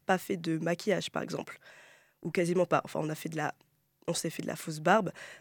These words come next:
mais on n'a pas fait du maquillage comme on peut voir maintenant sur les réseaux sociaux, sur Instagram.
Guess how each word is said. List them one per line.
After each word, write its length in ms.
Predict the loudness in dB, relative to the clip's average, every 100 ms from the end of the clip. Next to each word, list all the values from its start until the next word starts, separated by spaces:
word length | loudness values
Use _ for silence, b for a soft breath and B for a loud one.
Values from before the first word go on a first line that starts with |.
| B
mais 300 | -2 2 4
on 80 | 4
n'a 120 | 2
pas 140 | 0 -4
fait 220 | -2 -2
du 260 | -2 -4
maquillage 560 | -4 -4 -4 0 0 0
comme 220 | -2 -4
on 60 | -4
peut 120 | -2
voir 420 | -2 2 2 4
maintenant 280 | 0 -2 -2
sur 160 | -2 -2
les 80 |
réseaux 180 | -4 -4
sociaux, 280 | -6 -4 -4
sur 180 | -2 -4
Instagram. 480 | -4 -4 4 4